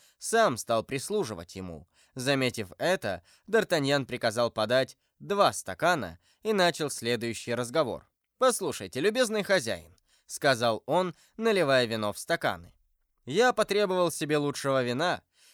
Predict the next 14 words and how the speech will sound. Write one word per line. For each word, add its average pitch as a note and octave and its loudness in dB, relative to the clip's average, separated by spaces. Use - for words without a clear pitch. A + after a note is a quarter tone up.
и A#3 -8
если A#3 0
вы F3+ 2
меня D#3 2
обманули, A#2 -2
то A#3 2
сами B3 0
будете G2+ -6
жалеть A2+ -2
об D#3+ 0
этом, E2+ -2
потому C#3 2
что - -4
я C3+ 4